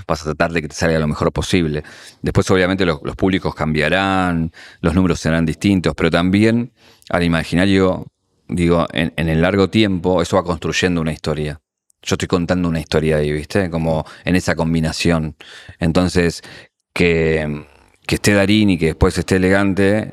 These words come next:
o sea, no le quita mérito ni a uno ni a otro, ¿entendés? Y digo, "Ah, mirá, acá donde estuvo Darín, pero también donde estuvo elegante". Entonces, la gente del público de, de,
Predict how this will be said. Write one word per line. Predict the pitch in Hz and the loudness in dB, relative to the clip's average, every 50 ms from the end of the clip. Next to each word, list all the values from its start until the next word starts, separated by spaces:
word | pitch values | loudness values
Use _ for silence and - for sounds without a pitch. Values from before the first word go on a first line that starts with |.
| - - | -12 -6
o | - - 69 85 | -4 -2 -2 -2
sea, | - - 87 82 80 80 78 76 76 78 | 0 0 0 2 2 0 0 -2 -2 -2
no | 80 85 87 87 87 90 92 92 | -2 0 0 2 2 2 2 2
le | 90 90 | 2 0
quita | 82 92 - 92 | -2 -2 0 0
mérito | 87 90 90 90 85 87 85 85 | 2 2 0 0 0 0 0 2
ni | 87 87 | 2 2
a | 85 | 2
uno | 92 101 98 92 | 2 2 2 2
ni | 92 87 85 | 2 2 2
a | 85 | 2
otro, | 90 90 87 78 73 80 78 | 2 2 0 -2 -4 -4 -4
¿entendés? | 76 76 78 80 85 85 82 - 78 76 - - - - - - - | -2 -2 -2 0 0 0 0 -2 -4 -6 -8 -12 -20 -20 -10 -4 0
Y | 85 | 2
digo, | 87 90 | 2 2
"Ah, | 95 117 127 117 | 4 2 2 2
mirá, | 107 113 113 98 | 2 2 2 2
acá | 87 95 | 2 2
donde | 110 113 107 | 2 2 0
estuvo | 95 - 110 107 101 | 0 0 2 2 4
Darín, | 98 95 113 135 131 | 4 2 2 0 2
pero | 113 98 82 | 2 0 0
también | 76 82 78 87 107 123 | 0 -2 -2 0 2 2
donde | 113 | 2
estuvo | 85 - 92 98 95 | 2 2 2 2 2
elegante". | 85 87 92 104 107 104 104 98 104 104 | 2 2 2 2 2 2 0 0 2 2
Entonces, | 101 92 90 82 90 85 - - - - - - - _ | 2 2 0 0 0 -2 -2 -6 -14 -20 -20 -20 -10 _
la | - 87 82 - | -2 -2 0 0
gente | - 113 110 110 98 98 | 0 0 0 2 2 2
del | 87 85 82 80 80 78 | 2 2 0 0 -2 -4
público | - - 107 117 110 104 98 87 - 87 82 82 | -2 0 2 2 2 2 0 0 2 0 2 2
de, | 80 80 | 0 -2
de, | 78 - 80 82 80 78 | -2 -4 -4 -4 -4 -6